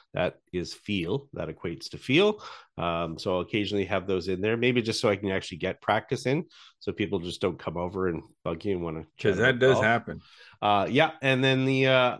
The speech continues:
Speaker 1: couple other items that I have in there that people probably won't think about, uh, I have ghost holes in there,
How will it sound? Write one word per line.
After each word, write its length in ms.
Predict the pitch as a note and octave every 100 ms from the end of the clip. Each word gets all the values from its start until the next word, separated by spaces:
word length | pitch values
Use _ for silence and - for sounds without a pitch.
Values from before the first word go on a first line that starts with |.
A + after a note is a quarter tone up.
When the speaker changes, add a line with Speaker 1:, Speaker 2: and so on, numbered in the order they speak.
| -
Speaker 1:
couple 180 | B3 C4
other 240 | D3+ C#3+
items 320 | C3+ C3+ C3
that 100 | A#2
I 60 | G#2+
have 220 | A2+ A2
in 100 | A2
there 160 | A2 G#2+
that 160 | F2+
people 300 | - A#2+ G2+
probably 480 | F#2+ A2+ B2 A#2+ A2
won't 260 | G2+ F#2+ D2
think 180 | G#2 F#2
about, 360 | F#2+ G2 F#2+ - - _ F2+
uh, 380 | F2+ F2+ F#2 -
I 60 |
have 240 | G#2+ A#2 -
ghost 320 | G2+ C3 -
holes 800 | G2 D#2 - - - - - - _ _
in 200 | F2+ E2
there, 440 | D#2+ C2 D3 F#3+